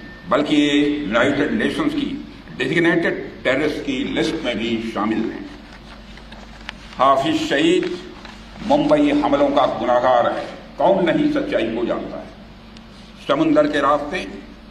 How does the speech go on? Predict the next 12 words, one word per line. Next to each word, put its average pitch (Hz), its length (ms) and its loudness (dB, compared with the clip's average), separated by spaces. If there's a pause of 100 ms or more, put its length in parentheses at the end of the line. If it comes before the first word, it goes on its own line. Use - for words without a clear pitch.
(520)
मुंबई 151 440 0
में 156 300 0 (280)
मौत 143 280 4
बरसाने 143 500 0
का 147 120 0
जो 139 220 -2
गुनाह 139 320 0
उसके 147 360 -4
संगठन 147 460 -2
ने 147 80 2
किया 151 300 -2
है, 151 200 -6